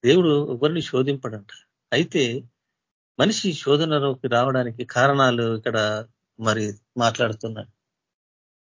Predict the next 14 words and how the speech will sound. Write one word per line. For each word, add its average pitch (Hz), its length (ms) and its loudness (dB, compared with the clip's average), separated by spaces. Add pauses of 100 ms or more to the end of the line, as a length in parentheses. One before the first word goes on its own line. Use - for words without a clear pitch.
(140)
దేవుడు 131 240 4
ఎవరిని 120 460 4
శోధింపడు 143 580 2
అంటున్నాడు. 151 440 -2 (1400)
మరి 147 160 0 (680)
దేవుని 185 380 4 (120)
చేత, 123 400 0 (600)
ఆ, 123 80 -4
శోధింపబడుతున్నామని 135 1160 2
మనం 117 280 -2
కూడా 156 200 2 (120)
అనకూడదంట. 117 600 -4 (1600)
అయితే 117 580 2
దేవుడు 147 580 2